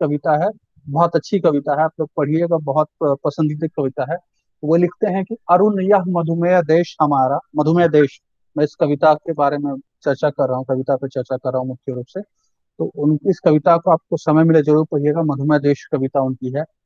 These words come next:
कि "अरुणय यह मधुमेह देश हमारा, जहाँ पहुँच अनजान क्षितिज को मिलता एक सहारा।"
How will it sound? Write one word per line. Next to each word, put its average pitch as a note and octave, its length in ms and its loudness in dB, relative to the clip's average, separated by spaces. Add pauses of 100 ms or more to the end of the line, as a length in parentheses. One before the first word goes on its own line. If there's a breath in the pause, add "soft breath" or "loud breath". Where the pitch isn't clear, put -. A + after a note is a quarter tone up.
(120)
कि D#3 80 -2 (120)
"अरुणय D#3+ 420 4
यह D#3 100 4
मधुमेह D#3 500 0
देश D3+ 360 -2 (120)
हमारा, D3 420 2
जहाँ D3 300 -2
पहुँच E3 420 -6 (380)
अनजान F3 500 2
क्षितिज E3+ 380 -10
को D#3+ 180 -4
मिलता D#3+ 560 0
एक D#3 120 -2
सहारा।" C3+ 480 0